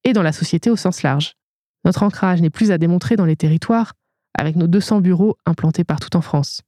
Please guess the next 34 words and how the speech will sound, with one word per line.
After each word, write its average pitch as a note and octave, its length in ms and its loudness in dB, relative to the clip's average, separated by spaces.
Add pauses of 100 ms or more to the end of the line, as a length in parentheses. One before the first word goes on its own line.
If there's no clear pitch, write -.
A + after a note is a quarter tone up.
(280)
De D#3+ 120 2
même, G#3+ 200 2
grâce D#3+ 260 -2
à E3+ 40 2
notre E3 220 0
fondation, C4 600 0 (140)
qui - 100 -6
est D3+ 40 2
active F3 260 0
depuis D#3+ 240 -2
quinze F#3 260 0
ans D4+ 100 2 (120)
maintenant, A3 340 -2 (760)
nos G3 100 4
collaborateurs A3 720 2
peuvent F#3 180 0
s'investir G3+ 500 0
six - 240 0
jours B3 220 0
par E3+ 200 0
an G#3+ 140 0 (260)
sur - 220 0
leur C4+ 160 0
temps G3+ 100 0
de F#3 60 0
travail G3+ 460 0 (340)
dans F3 160 2
des F3 100 2
causes A#3+ 300 0
qui - 100 -4
leur F3 140 0
tiennent F3+ 220 0
à D#3+ 60 0
cœur. - 320 -4